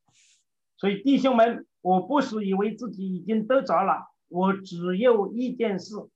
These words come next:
就是忘记背后，努力面前的，向着标杆直跑。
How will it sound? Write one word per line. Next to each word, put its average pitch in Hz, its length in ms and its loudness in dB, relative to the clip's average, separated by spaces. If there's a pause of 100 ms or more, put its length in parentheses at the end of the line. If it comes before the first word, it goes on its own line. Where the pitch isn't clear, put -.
(160)
就 190 100 0
是 170 140 -12
忘 196 540 -2
记 196 340 -10
背 220 220 0
后， - 260 -6 (160)
努 165 260 -6
力 190 180 -4
面 202 200 -2
前 131 220 -12
的， 135 160 -14 (240)
向 185 200 -2
着 180 200 -4
标 160 260 4
杆 143 300 -6
直 147 120 -10
跑。 - 240 -8